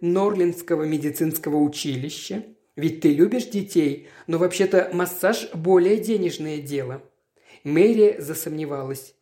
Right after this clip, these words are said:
«Но выучиться на массажистку дорого стоит, не так ли? Я надеялась, но, конечно же, это я уже слишком. Она и так много для меня сделала».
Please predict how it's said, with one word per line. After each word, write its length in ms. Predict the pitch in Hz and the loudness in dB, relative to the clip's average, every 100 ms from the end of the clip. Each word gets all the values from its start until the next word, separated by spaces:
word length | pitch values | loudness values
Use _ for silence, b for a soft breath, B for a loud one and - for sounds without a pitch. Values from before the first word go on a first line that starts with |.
| b b b _ _ | b b b _ _
«Но 380 | 180 202 208 208 | 2 6 6 4
выучиться 720 | 185 240 240 240 233 226 220 | 0 0 0 0 -4 -2 0
на 120 | 214 | 2
массажистку 720 | 220 214 214 180 240 - - | 2 2 0 0 -2 -4 -4
дорого 400 | 165 185 240 220 | 0 2 2 0
стоит, 520 | 220 - 190 160 143 165 | -4 -2 0 2 0 0
не 80 | |
так 320 | 180 214 214 160 | 0 0 -2 -2
ли? 240 | 147 - B B - | -4 -4 B B 0
Я 160 | 202 | 2
надеялась, 800 | 196 202 160 233 269 202 165 160 B B | 2 0 2 2 4 4 2 -2 B B
но, 80 | 185 | -4
конечно 400 | 185 202 208 208 | 0 0 2 0
же, 360 | 185 196 196 185 B B - | 0 0 0 -2 B B -2
это 240 | 208 214 | 0 4
я 160 | 202 202 | 4 4
уже 240 | 185 196 | 2 -2
слишком. 1120 | - 240 294 - - 160 151 147 175 180 165 - | -2 4 6 4 -4 -6 -6 -10 -8 -8 -8 -6
Она 280 | 196 208 | 0 2
и 140 | 208 196 | 2 0
так 280 | 262 285 220 | 0 0 0
много 360 | 214 208 180 | 2 4 2
для 140 | 165 180 | 0 0
меня 260 | 185 180 | 2 2
сделала». 680 | 160 143 180 170 160 160 160 | 0 2 2 4 2 -2 -6